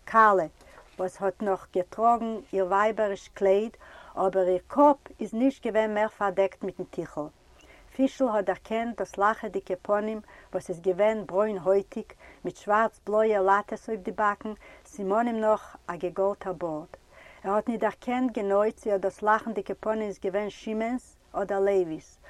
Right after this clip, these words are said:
אבער געוואוסט האט ער, אז עס געהערט צו איינעם פון די צוויי ברידער, וואס האבן זייט יארן געצאפט זיין בלוט אין שול. ער האט זיך אנגעקוקט דערין שווער און טעמפ, ווי א פארוואונדעטער אקס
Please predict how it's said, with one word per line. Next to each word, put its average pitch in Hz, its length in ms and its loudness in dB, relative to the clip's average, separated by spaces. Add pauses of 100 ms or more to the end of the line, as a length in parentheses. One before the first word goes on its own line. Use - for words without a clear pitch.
(260)
אבער 180 240 0
געוואוסט 180 500 2
האט 190 220 0
ער, 175 200 -2 (640)
אז 190 220 0
עס 185 300 -2
געהערט 214 500 2
צו - 240 -8
איינעם 247 340 0
פון - 160 -8
די 185 100 -2
צוויי 226 360 -6
ברידער, 214 500 0 (380)
וואס 185 180 -6
האבן 190 180 -2
זייט 190 380 -6
יארן 233 340 4
געצאפט 190 580 -2
זיין 185 220 -2
בלוט 190 280 -4
אין 180 80 -8
שול. 156 380 -6 (580)
ער 196 240 0
האט 214 140 2
זיך - 300 -10 (240)
אנגעקוקט 247 600 2
דערין 226 260 -4
שווער 220 580 0
און 208 140 -6 (100)
טעמפ, 220 340 -2 (460)
ווי 196 120 2
א - 20 0
פארוואונדעטער 220 720 -2 (140)
אקס - 500 2